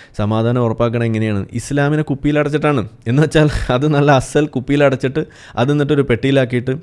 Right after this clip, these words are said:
ആ പെട്ടി വേറൊരു പെട്ടിയിലാക്കിയിട്ട് എന്നിട്ട് അത് മറ്റൊരു ലോക്കറിൽ കൊണ്ടുവച്ചിട്ട് എന്നിട്ട് ആ ലോക്കർ വേറൊരു ലോക്കറിൽ വെച്ചിട്ട്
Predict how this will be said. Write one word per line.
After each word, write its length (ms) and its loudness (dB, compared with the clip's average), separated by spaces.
ആ 100 0
പെട്ടി 280 2
വേറൊരു 340 4
പെട്ടിയിലാക്കിയിട്ട് 640 -2
എന്നിട്ട് 300 -2
അത് 160 2
മറ്റൊരു 420 0
ലോക്കറിൽ 400 0
കൊണ്ടുവച്ചിട്ട് 420 -2
എന്നിട്ട് 200 0
ആ 100 4
ലോക്കർ 400 2
വേറൊരു 420 2
ലോക്കറിൽ 360 -2
വെച്ചിട്ട് 300 -6